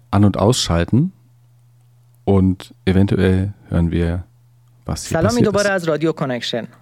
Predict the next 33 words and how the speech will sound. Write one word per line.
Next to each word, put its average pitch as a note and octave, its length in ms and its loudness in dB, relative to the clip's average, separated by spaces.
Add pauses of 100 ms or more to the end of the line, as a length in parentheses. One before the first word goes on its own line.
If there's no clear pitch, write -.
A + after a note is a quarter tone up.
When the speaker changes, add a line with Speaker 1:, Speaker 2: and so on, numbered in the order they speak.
(140)
Speaker 2:
در C#3 120 0
این G#3 140 0
برنامه G3+ 360 -2
در D#3 160 -4
مورد D3+ 300 -4
موضوع E3 420 -4
جستجوی C#3+ 600 -6
خانه F3+ 300 -4
و D#3 100 -4
مشکلات C#3+ 480 -6
پیدا C#3 280 -6
کردن C#3 380 -6
آن، G3+ 340 -4 (440)
مخصوصاً G#3+ 420 -4
برای G3+ 220 -2
مهاجران F#3 500 -2
صحبت D#3 340 -4
خواهیم D#3+ 240 -2
کرد. B2+ 260 -6 (560)
ما E3+ 180 0
با G#3 160 -2
علی F#3+ 320 -2
اس F#3 220 -2
برای D3+ 220 0
پیدا D3 240 -2
کردن C3+ 400 -4
خانه C#3+ 280 -4
او G3 140 -4
را F3+ 100 -4
همراهی D3 420 -6
کردیم. A#2+ 400 -10 (2500)
Speaker 1:
Gleich D#2+ 320 0
nochmal. G#2 320 2